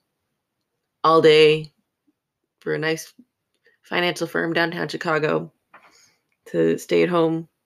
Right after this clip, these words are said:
with her kid. I only had the one at the time.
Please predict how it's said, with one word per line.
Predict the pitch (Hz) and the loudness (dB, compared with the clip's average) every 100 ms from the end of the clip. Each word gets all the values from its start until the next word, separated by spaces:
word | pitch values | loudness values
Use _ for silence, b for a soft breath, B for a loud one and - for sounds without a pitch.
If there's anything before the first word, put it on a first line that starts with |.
| _ _ _ | _ _ _
with | 170 | -4
her | 160 | -4
kid. | 156 175 160 165 165 _ _ _ | -2 2 2 0 -14 _ _ _
I | 160 | -8
only | 160 170 | -6 -6
had | 165 | -6
the | 156 | -6
one | 156 | -6
at | - | -8
the | - | -10
time. | - - - | -10 -8 -10